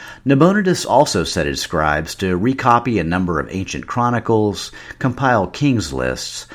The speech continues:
and generally continue the ongoing process of cultural preservation. All this activity, particularly his many meticulous excavations,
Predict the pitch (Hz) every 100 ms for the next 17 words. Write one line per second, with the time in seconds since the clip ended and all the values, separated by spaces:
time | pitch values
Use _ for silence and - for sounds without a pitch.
0 | - - 151 151 143 120 170 180 151 117
1 | 101 98 90 120 120 92 69 87 92 92
2 | 80 67 - 101 92 - 57 - 104 107
3 | 98 - 120 - 87 76 80 60 58 60
4 | 62 - - - - - - - - -
5 | - - 151 180 175 170 131 110 - 123
6 | 110 110 107 98 - 117 - 190 151 127
7 | 107 95 95 82 95 101 95 85 - 123
8 | 95 73 - 85 - 62 78 107 - 55
9 | 50 - -